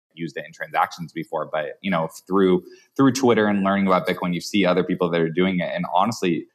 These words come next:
coronavirus really did, like, kind of cement my desire to, like,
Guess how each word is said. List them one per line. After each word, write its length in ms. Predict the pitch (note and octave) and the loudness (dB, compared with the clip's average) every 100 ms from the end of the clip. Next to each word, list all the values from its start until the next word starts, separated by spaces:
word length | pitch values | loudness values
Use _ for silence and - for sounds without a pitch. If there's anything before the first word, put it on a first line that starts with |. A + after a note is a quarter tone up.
| _ | _
coronavirus 760 | - G#2 C3+ G#2 - - - - _ - C#2+ | 0 2 2 0 -4 -10 -14 -16 _ -20 -12
really 340 | F2+ G2+ G#2+ F#2 | -2 2 2 2
did, 300 | D#2 F#2+ F#2 | 2 0 0
like, 160 | D#2+ | -6
kind 160 | - F2+ | -8 -6
of 80 | F2 | -6
cement 500 | - E2+ E2+ F2 E2+ - | -4 -2 0 0 -2 -2
my 240 | E2+ E2+ | 0 0
desire 540 | E2+ E2 E2 E2 E2 - | -2 0 0 2 -2 -4
to, 80 | |
like, 200 | D#2+ D#2+ | -4 -4